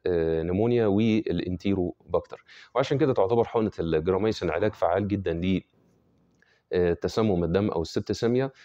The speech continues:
بتستخدم بفعالية كبيرة جدًا لعلاج، آه، التهاب القنوات المرارية والتهاب سحايا، آه، المخ. تعتبر برضو من المضادات الحيوية القوية جدًا لعلاج عدوى المسالك البولية وعدوى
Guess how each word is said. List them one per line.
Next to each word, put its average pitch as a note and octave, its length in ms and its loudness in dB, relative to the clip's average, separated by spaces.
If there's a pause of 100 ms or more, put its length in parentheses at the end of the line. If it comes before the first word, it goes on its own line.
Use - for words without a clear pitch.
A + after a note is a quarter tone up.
(140)
بتستخدم G#2+ 520 2
بفعالية F2 380 2
كبيرة F#2 280 0
جدًا F#2 280 0
لعلاج، F2+ 760 0
آه، D#2 240 0
التهاب F2+ 460 0
القنوات F2 640 -2
المرارية G2 560 0 (260)
والتهاب G2+ 720 2
سحايا، F#2+ 500 0 (220)
آه، D#2 380 -2
المخ. A#2+ 300 0 (300)
تعتبر A#2+ 280 4
برضو G#2 300 2
من E2+ 380 0
المضادات E2+ 640 0
الحيوية F#2+ 640 2
القوية F#2 600 0
جدًا F#2+ 260 -2
لعلاج E2+ 440 -2
عدوى F2 380 0
المسالك E2+ 500 -4
البولية E2+ 440 0
وعدوى F2 560 -2